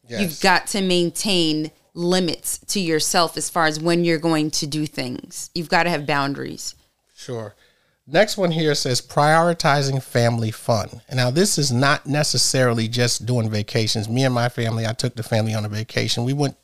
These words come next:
Speaker 1: uh, you know, actually to the same place twice this year. And it was a vacation where we all went together. And it wasn't, you know, we only spent, like,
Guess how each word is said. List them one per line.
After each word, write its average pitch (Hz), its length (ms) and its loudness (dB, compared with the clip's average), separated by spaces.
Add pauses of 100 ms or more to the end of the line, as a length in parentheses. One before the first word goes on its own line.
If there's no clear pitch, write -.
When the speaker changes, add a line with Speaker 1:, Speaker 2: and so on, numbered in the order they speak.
(140)
Speaker 1:
uh, 117 220 -4 (320)
you 135 60 -8
know, 120 120 0
actually 123 280 -2
to 110 120 -2
the - 80 -6
same 127 280 0
place 120 280 -4
twice 117 320 -2
this 113 240 -4
year. 113 260 -4 (500)
And 135 160 0
it 143 80 6
was 127 160 2
a 120 80 0
vacation 117 600 0
where 113 180 0
we 120 140 0
all 117 220 2
went 113 240 -4
together. 110 580 -4 (500)
And 180 160 2
it 202 60 8
wasn't, 175 440 6
you 170 80 6
know, 147 100 6
we 160 200 4
only 147 220 6
spent, 131 300 0
like, 113 180 -2